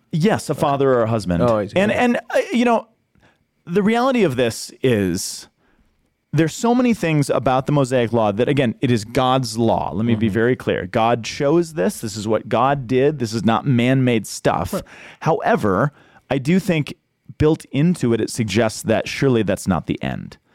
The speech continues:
Speaker 1: Surely that's not what God wants for all people. Even the fact that, you know, even for females, it's just by association. There's something more that God's leading us to,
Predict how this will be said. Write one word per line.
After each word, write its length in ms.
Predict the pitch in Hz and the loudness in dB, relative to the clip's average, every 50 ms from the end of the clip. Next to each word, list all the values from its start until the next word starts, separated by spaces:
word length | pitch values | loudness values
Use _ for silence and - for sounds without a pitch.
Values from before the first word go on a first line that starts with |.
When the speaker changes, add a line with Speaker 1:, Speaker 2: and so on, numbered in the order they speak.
| _ _ _ | _ _ _
Speaker 1:
Surely 360 | _ - - 156 151 139 135 123 | _ -6 -2 0 2 2 2 2
that's 320 | 110 110 104 - - - | 0 -2 -4 -6 -4 -2
not 380 | 110 107 107 104 98 101 - - | 0 2 4 4 2 2 0 0
what 260 | 107 101 104 - - 92 | 0 0 0 0 0 -2
God 240 | 95 90 87 85 | -2 0 0 -2
wants 320 | 82 87 87 80 - - - | -2 -4 -6 -8 -8 -10 -12
for 140 | - - 85 | -4 -2 -2
all 120 | 71 67 | -2 -2
people. 420 | - - - - - - 50 - 80 | -4 -6 -8 -8 -8 -8 -8 -6 -4
Even 160 | 101 98 113 | -4 -2 -2
the 80 | 113 107 | -2 0
fact 320 | - 110 95 87 85 - _ | -2 -4 -4 -4 -10 -4 _
that, 240 | 95 87 80 - _ _ _ - - - - _ _ _ _ _ | -2 -2 -2 -6 _ _ _ -20 -20 -20 -20 _ _ _ _ _
you 120 | 135 127 | 2 2
know, 260 | 101 87 - - - - - 101 107 104 | 2 2 0 -2 -4 -8 -8 -8 -8 -4
even 240 | - - 117 127 131 | -2 0 2 2 0
for 140 | 117 131 120 | 0 0 0
females, 360 | 160 208 190 117 82 87 - | 2 2 2 2 0 0 -2
it's 100 | 113 - | -4 -4
just 200 | - 131 110 - | -2 -4 -2 -2
by 140 | - 110 107 | 0 0 0
association. 1000 | 104 101 - 117 107 - - 90 90 98 120 117 - - - 73 65 65 71 - - _ - - - - _ _ _ | -2 0 0 -2 -2 0 -2 0 2 2 2 0 -2 -6 -8 -10 -10 -12 -12 -14 -18 _ -20 -20 -20 -20 _ _ _
There's 200 | - 147 139 - | 0 0 0 0
something 480 | - - 196 190 196 160 175 156 143 135 | -2 -2 0 0 2 2 2 2 2 2
more 460 | 127 127 127 120 123 123 123 120 113 | 0 0 2 2 2 4 2 2 0
that 100 | 101 104 | -2 -4
God's 300 | - 95 92 90 - - | -4 -2 -4 -4 -2 -4
leading 400 | 104 98 104 101 87 95 85 65 | -2 -2 0 -2 -2 -2 -6 -6
us 220 | 55 - - - | -8 -10 -14 -14
to, 160 | - - - | -14 -14 -14